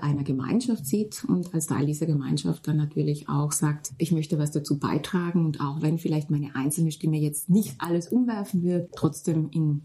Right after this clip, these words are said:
Sinne dieser sozialen Norm, dieser Bürgerinnenpflicht, nehme ich an der Wahl teil.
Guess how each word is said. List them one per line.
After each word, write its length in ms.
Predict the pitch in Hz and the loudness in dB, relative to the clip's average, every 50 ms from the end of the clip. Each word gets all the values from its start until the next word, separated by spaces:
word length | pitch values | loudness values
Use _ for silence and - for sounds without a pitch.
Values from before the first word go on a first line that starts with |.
| - | -10
Sinne 320 | _ - - 170 165 160 151 | _ -4 -2 0 0 2 2
dieser 220 | 160 156 143 151 | 0 0 0 0
sozialen 540 | 147 - 147 147 - 120 110 139 156 156 147 | 0 0 -2 -2 -2 -2 -2 0 2 2 2
Norm, 280 | 147 147 147 147 147 | 2 0 0 0 0
dieser 220 | 139 135 131 135 139 | 0 0 -2 -2 0
Bürgerinnenpflicht, 880 | 139 143 143 143 147 143 143 143 143 139 139 - - 139 127 135 - - - - - - - | 0 0 0 2 2 0 2 2 2 0 0 0 0 0 0 0 -6 -10 -16 -18 -18 0 2
nehme 140 | 143 143 | 2 2
ich 120 | 143 139 151 | 2 0 -2
an 100 | 143 139 | 0 0
der 260 | 143 139 139 - - - - | 0 0 -2 -4 -8 -4 -2
Wahl 340 | 123 117 - 117 131 151 143 - - - - | -2 0 0 0 0 -2 -2 -6 -10 -4 -2
teil. 240 | - 127 - - | -2 0 0 -2